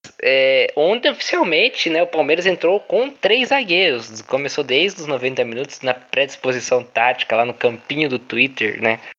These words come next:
como a gente chama, que é onde o Palmeiras lança. O Palmeiras entrou com três zagueiros. Renan, Emerson Santos. Aliás, Emerson Santos, vale destacar as partidas que ele vem fazendo, muito seguro,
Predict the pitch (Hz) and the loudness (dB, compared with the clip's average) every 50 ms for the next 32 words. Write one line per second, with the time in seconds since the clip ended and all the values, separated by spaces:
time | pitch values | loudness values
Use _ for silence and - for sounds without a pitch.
0 | _ - - - - - 113 113 117 120 113 - - - - 131 139 131 113 107 | _ -20 -20 -16 -10 -6 -4 -2 -2 -4 -4 -2 -2 0 2 2 0 0 -2 -2
1 | - 113 113 110 110 113 110 107 - - 110 110 110 110 113 110 110 110 123 147 | 0 0 2 2 0 -2 -4 -4 -2 -2 -2 0 0 -2 -2 -2 -2 -4 -4 -4
2 | 147 - - - _ _ _ _ _ _ _ - 226 208 196 185 196 202 - 185 | -6 -8 -16 -20 _ _ _ _ _ _ _ -2 0 2 2 2 0 -2 -2 -4
3 | 180 - 175 - 196 196 185 202 214 175 151 135 117 110 - - 139 131 127 139 | -4 -6 -6 -2 -2 0 2 0 0 2 2 2 2 2 0 0 0 0 2 2
4 | 165 185 - - 151 151 156 147 135 - 139 135 127 - 139 156 180 180 151 123 | 0 0 0 2 0 0 2 0 0 0 0 0 0 0 0 -2 0 0 -2 0
5 | 117 135 160 165 147 123 139 165 165 156 - 143 123 - 135 139 135 - - 123 | 0 2 0 2 2 0 0 0 0 -2 -2 -2 -2 0 -2 -2 -2 -2 -2 -2
6 | 127 135 135 - - 123 120 - 131 123 - - 123 - - - 123 123 - - | -2 -2 -4 -4 -2 -2 -2 0 0 0 0 0 -2 -4 -2 0 -2 0 0 -2
7 | 147 139 131 - 127 123 123 - - 117 113 131 143 143 135 135 139 143 160 196 | -6 -6 -4 -2 0 0 0 2 0 0 0 0 -4 -4 -6 -4 -2 0 2 2
8 | 247 254 - - - - - 190 208 202 | 2 2 0 0 2 2 4 2 2 2